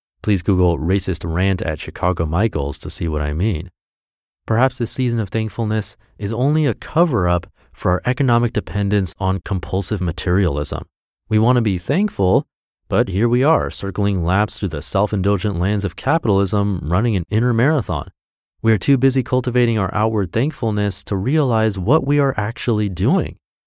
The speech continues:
In snapping selfies during the holiday season,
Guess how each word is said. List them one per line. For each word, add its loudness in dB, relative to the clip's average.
In -6
snapping 0
selfies 0
during 0
the -2
holiday 0
season, 0